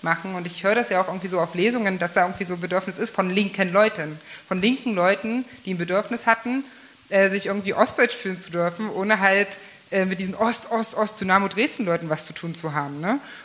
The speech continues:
Und ich glaube, wenn man dann sagt, okay, lass, lass uns das fühlen, aber lass damit was Progressives, was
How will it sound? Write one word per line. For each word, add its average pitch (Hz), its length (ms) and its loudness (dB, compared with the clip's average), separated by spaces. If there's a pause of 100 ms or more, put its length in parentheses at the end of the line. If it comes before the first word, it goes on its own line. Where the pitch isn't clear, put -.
(120)
Und 185 440 2
ich 196 140 -6
glaube, 202 400 6 (480)
wenn 196 120 4
man 196 140 4
dann 208 300 4
sagt, 202 240 4
okay, 247 460 0 (120)
lass, 196 140 -2 (340)
lass 190 220 0
uns 226 100 0
das 190 160 -2
fühlen, 254 360 -4
aber 196 140 2
lass 190 200 0
damit 196 200 -6
was 180 180 -2
Progressives, 226 800 -4
was 185 300 -2